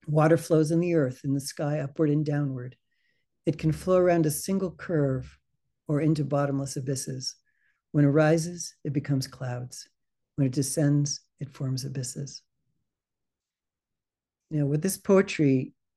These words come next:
Dogen is describing reality as it actually is, just as James Wright described the scene from the hammock. In both writings, there's a warning about how a limited view can close us off,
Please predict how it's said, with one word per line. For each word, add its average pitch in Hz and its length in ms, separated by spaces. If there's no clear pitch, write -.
Dogen 156 420
is 151 80
describing 143 580
reality 139 460
as 131 120
it 135 60
actually 135 420
is, 127 360
just 185 400
as 143 200
James 143 360
Wright 135 300
described 135 460
the 127 60
scene 135 320
from 123 160
the 127 80
hammock. 131 420
In 170 160
both 226 260
writings, 190 440
there's 165 200
a 156 80
warning 147 640
about 156 240
how 160 200
a - 20
limited 165 480
view 160 240
can 139 200
close 151 340
us 143 180
off, 143 460